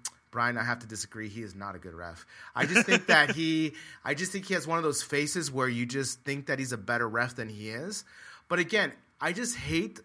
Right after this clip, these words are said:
the way the refs make decisions here in La Liga without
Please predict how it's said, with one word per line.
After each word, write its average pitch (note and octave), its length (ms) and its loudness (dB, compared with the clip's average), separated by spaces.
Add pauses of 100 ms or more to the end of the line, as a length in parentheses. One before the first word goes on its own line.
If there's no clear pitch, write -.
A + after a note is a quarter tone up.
the C3 120 -6
way C3 400 -4
the B2 160 -6
refs A2+ 420 -2
make B2 220 -4
decisions B2 580 -4
here D#3 160 -6
in C#3+ 80 -6
La A2+ 140 -2
Liga B2 480 -6 (400)
without F3+ 640 -4